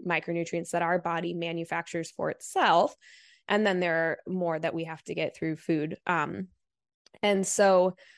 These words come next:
um, when we talk about nutrient dense,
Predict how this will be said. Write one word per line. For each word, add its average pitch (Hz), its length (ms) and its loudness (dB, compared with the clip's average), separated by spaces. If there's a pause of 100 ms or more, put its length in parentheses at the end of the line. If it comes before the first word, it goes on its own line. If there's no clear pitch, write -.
(240)
um, 180 520 2 (1040)
when 202 240 2
we 190 100 2
talk 208 220 0
about 190 200 0
nutrient 233 580 0
dense, 196 440 -4